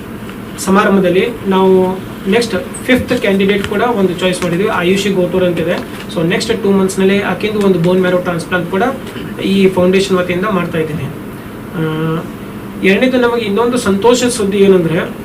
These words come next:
ನಾವು ಇದನ್ನ ಮಾಡಕತ್ವಿ ಎರಡ್ ಸಾವಿರದ ಹದಿನೈದರಿಂದ ಸ್ಟಾರ್ಟ್ ಮಾಡಿದ್ವಿ. ಇವತ್ತು ಎರಡ್ ಸಾವಿರದ ಇಪ್ಪತ್ತೈದು, ಅಂದ್ರೆ ಹತ್ತು ವರ್ಷ ಆಯ್ತು. ನಮ್ಮ ಈ ಕಾರ್ಯಕ್ರಮವನ್ನು ನೋಡಿ ಲಾಸ್ಟ್ ಟೈಮ್ ನಮ್ಮಲ್ಲಿ ನಾವು ಸಿಕಲ್ ಸೆಲ್ ಮಕ್ಕಳು, ಹಿಮೋಫಿಲಿಯಾ ಮಕ್ಕಳಿಗೆ ಸಂಬಂಧಪಟ್ಟಿದ್ದು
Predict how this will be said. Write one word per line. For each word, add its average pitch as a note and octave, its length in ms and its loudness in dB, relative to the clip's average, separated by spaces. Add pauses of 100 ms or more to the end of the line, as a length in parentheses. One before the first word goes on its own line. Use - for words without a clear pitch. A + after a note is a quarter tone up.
(880)
ನಾವು F#3 260 2
ಇದನ್ನ F#3+ 300 6
ಮಾಡಕತ್ವಿ G3 540 -2
ಎರಡ್ - 320 0
ಸಾವಿರದ E3 240 10
ಹದಿನೈದರಿಂದ G3 340 10
ಸ್ಟಾರ್ಟ್ F3+ 360 6
ಮಾಡಿದ್ವಿ. F3 220 10
ಇವತ್ತು F3+ 240 8
ಎರಡ್ F3 180 10
ಸಾವಿರದ F3 180 8
ಇಪ್ಪತ್ತೈದು, F3+ 540 8
ಅಂದ್ರೆ - 460 2
ಹತ್ತು F3 240 6
ವರ್ಷ F#3+ 140 8
ಆಯ್ತು. G3 360 6 (760)
ನಮ್ಮ G3+ 260 10
ಈ A3 220 10
ಕಾರ್ಯಕ್ರಮವನ್ನು G#3+ 880 8
ನೋಡಿ F#3 540 10 (400)
ಲಾಸ್ಟ್ F#3 260 8
ಟೈಮ್ G3 160 8
ನಮ್ಮಲ್ಲಿ F3+ 580 10
ನಾವು F3+ 440 6
ಸಿಕಲ್ G3+ 400 6
ಸೆಲ್ G3 320 8
ಮಕ್ಕಳು, F3+ 240 8
ಹಿಮೋಫಿಲಿಯಾ F#3+ 500 10
ಮಕ್ಕಳಿಗೆ F3+ 300 8
ಸಂಬಂಧಪಟ್ಟಿದ್ದು F3+ 680 8